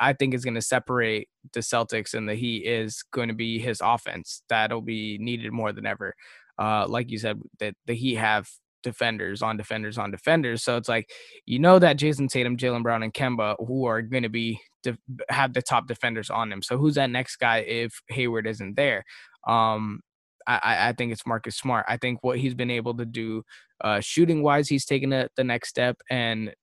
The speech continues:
also now I think that is very underrated is his passing. He's actually been able to be a point guard for that second unit,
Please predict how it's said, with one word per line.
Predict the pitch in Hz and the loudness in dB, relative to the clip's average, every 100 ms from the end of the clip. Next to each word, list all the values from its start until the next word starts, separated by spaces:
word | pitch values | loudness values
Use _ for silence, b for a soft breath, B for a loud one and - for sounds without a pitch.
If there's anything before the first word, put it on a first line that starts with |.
| _ | _
also | 127 - 113 | -4 -2 -4
now | 107 110 110 107 - | 0 0 2 0 -2
I | 113 | -4
think | 120 107 | -4 -4
that | 101 104 _ | -4 -6 _
is | 120 120 | -8 -6
very | 117 110 110 | -2 -2 -2
underrated | 110 110 123 120 | -4 -4 -4 -4
is | 101 | -6
his | 104 92 | -8 -10
passing. | - 113 123 - - _ | 0 0 0 -4 -14 _
He's | 127 120 | -4 0
actually | 117 - 120 | 0 0 -6
been | 113 110 110 - B B B - | -2 -2 -4 -8 B B B 0
able | 127 139 131 | 0 2 -2
to | 127 | -4
be | 123 117 | -4 -4
a | 101 | -6
point | - - 131 | -6 -4 -2
guard | 110 110 107 - | 0 0 0 -6
for | - 120 | -4 -2
that | 117 107 - | 0 -2 -2
second | 123 113 117 113 | -4 -4 -4 -2
unit, | 135 123 117 | 0 0 -4